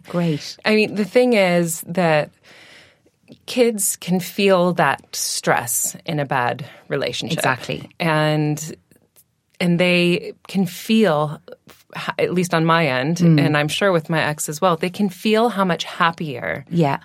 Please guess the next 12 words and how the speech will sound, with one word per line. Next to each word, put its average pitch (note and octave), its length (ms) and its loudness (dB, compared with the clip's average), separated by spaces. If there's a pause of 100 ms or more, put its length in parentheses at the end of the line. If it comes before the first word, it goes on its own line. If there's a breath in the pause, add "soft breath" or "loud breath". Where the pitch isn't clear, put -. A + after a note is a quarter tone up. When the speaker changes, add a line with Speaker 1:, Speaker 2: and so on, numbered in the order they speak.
(140)
Speaker 2:
I D3+ 180 0
am. C3+ 460 -8 (320 soft breath)
And G3 120 -2
I'm E3 200 2
a C#3 40 -2
better E3+ 340 0
mom. D3 460 -2 (120)
I'm C#3 280 -4
more D3 300 -4
engaged C#3 680 -4 (420 loud breath)
because F3 680 -2
I'm F#3 440 0